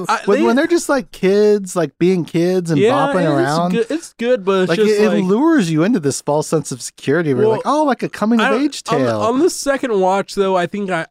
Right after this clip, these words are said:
Speaker 1: well, I knew what happened, so it was like, it was more like as I'm trying to watch this before I go to bed, it's like, "Let's get to it. Come on, get past this. Let's get to it. Let's get to it."
Speaker 2: But yeah, we
Speaker 1: I,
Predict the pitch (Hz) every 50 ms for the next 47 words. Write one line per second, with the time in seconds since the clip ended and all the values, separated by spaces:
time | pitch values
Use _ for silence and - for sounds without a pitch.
0 | _ - - 220 233 285 359 381 311 311 311 294 247 - - - 190 190 185 -
1 | - 156 151 139 - - 175 160 160 165 165 165 165 151 131 143 156 151 151 151
2 | 143 - 190 190 190 190 170 196 208 226 226 220 208 190 180 175 170 160 - 170
3 | 160 160 151 139 156 151 151 143 - 160 160 160 156 135 131 139 143 147 - -
4 | 160 151 - - _ - 143 135 131 147 143 127 117 139 151 156 143 - 156 143
5 | - _ _ _ _ _ _ _ 151 139 - 175 175 156 - 170 165 170 - -
6 | 156 147 151 156 160 160 156 143 131 - 165 165 165 147 - 175 170 151 - -
7 | _ - 127 - 160 151 - 160 156 143 135 123 120 139 151 143 - 151 160 165
8 | - - 135 143 151 156 147 131 120 110 123 135 185